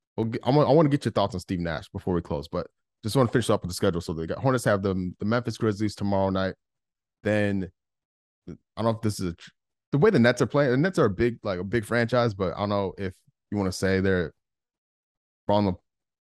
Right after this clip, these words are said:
i-, is it a trap game? I don't know. <laughs> Memphis is probably more of a, a, a bigger test for the, for the Hornets compared to how the Nets are playing right now. But we got, the Hornets have the Met,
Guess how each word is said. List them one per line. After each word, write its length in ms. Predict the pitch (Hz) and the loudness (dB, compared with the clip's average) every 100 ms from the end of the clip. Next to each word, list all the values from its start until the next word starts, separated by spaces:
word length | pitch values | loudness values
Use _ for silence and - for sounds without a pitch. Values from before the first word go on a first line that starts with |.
| _ _ _ _ _ _ _ _ _ _ - | _ _ _ _ _ _ _ _ _ _ -12
i-, 180 | - | -4
is 100 | 151 | -2
it 80 | 202 | -2
a 40 | 220 | 0
trap 240 | 262 254 | 0 2
game? 200 | 277 339 | 0 0
I 80 | - | 0
don't 120 | 214 | 2
know. 220 | 214 233 196 | 4 4 2
<laughs> 60 | - _ _ - | -4 _ _ -6
Memphis 360 | 113 160 196 185 | 0 2 2 0
is 60 | 160 | 0
probably 360 | 160 160 170 | 2 2 2
more 300 | 151 131 131 | 0 -2 -2
of 60 | 123 | -2
a, 280 | 110 101 113 | -4 -6 -10
a, 240 | 104 - | -6 -4
a 40 | |
bigger 320 | 110 117 127 117 | -2 2 2 0
test 420 | 120 117 135 - | 0 0 0 -6
for 100 | - | -8
the, 160 | 107 87 | -6 -8
for 160 | - 117 | -6 0
the 320 | 107 95 95 | 2 2 0
Hornets 360 | 101 107 123 - _ - | 2 2 2 -4 _ -6
compared 340 | 113 123 110 | -2 0 0
to 100 | 107 | 0
how 120 | 101 101 | -2 -2
the 100 | 92 | -2
Nets 280 | 87 107 | -4 -4
are 60 | 117 | -6
playing 320 | - 117 139 | -4 -2 0
right 180 | 143 147 | 0 0
now. 160 | 156 160 | 0 0
But 240 | 101 92 - - _ | 0 -2 -4 -20 _
we 100 | 107 | 0
got, 280 | 120 123 107 - _ _ | 2 2 0 -6 _ _
the 60 | 117 | 0
Hornets 180 | 135 127 | 0 2
have 220 | 117 107 | 0 0
the 240 | 101 87 - | 0 -2 -4
Met, 260 | 107 120 | -2 -2